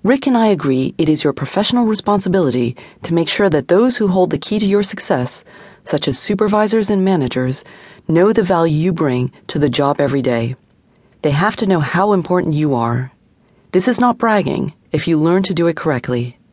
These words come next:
This is nothing more than informing your way to the top, and Rick will show you how in this book. I have met and worked with some of the greatest rock stars and now business stars in the world. You may see the end results of all their efforts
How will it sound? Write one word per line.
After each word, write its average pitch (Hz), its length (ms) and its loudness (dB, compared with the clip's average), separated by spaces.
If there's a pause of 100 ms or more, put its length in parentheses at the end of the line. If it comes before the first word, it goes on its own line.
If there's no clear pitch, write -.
(100)
This 151 180 0
is 127 140 -4
nothing 202 420 0
more 202 220 2
than 156 160 0
informing 156 480 0
your 175 220 4
way 143 240 0
to 156 120 -6
the 147 120 0
top, 120 380 -4 (360)
and 127 240 0
Rick 175 240 0
will 135 120 -2
show - 200 -2
you 147 140 0
how 120 300 -2
in 123 100 -2
this 120 100 -4
book. - 380 -6 (760)
I 160 120 2
have 143 140 2
met 185 280 2
and 220 200 2
worked 190 280 0
with 151 120 0
some 151 200 0
of 143 60 -2
the 143 80 0
greatest 220 440 0
rock 185 260 2
stars 190 440 -2 (320)
and 143 140 0
now 143 120 2
business 165 380 0
stars 131 340 -2
in 143 180 -2
the 135 180 0
world. 120 340 -2 (580)
You 160 120 0
may 202 140 2
see 196 180 -2
the 165 200 0
end 214 180 0
results 170 400 -2
of 139 140 -2
all 160 160 2
their 220 180 2
efforts 131 420 -2